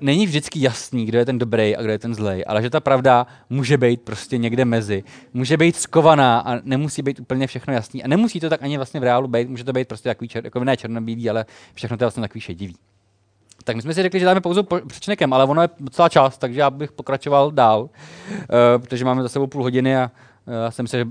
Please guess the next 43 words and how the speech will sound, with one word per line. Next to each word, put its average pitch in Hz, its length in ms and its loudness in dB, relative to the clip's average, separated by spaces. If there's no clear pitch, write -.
to 117 120 -12
budu 113 200 -6
říkat 127 180 0
díl. 110 340 -2
Eh, 117 180 0
ukážu 156 320 0
vám 180 140 4
šneka. 147 400 0
Takže 170 240 4
zpátky 170 380 4
zase 151 240 0
vypí-, 160 240 -6
vypínáme 196 640 4
krevety, 196 580 8
vypínáme 180 460 4
motejly 180 600 6
a 120 100 0
podíváme 165 280 4
se 135 120 0
na 123 80 2
šneky, 165 360 0
to 160 60 0
jsou 135 100 -2
zase 127 140 0
úplně 147 340 0
jiný 160 360 2
zvířata, 170 440 2
že 147 100 2
jo, 156 240 2
eh, 131 220 2
který 147 400 -2
můžou 131 260 -4
být 147 180 2
svým 156 120 -6
způsobem 139 360 -4
velmi 135 240 2
zajímavý. 131 460 0
Eh, 113 280 4
když 123 140 0
se 175 100 0
kouknete 180 360 0
na 147 80 2
šneka, 160 720 4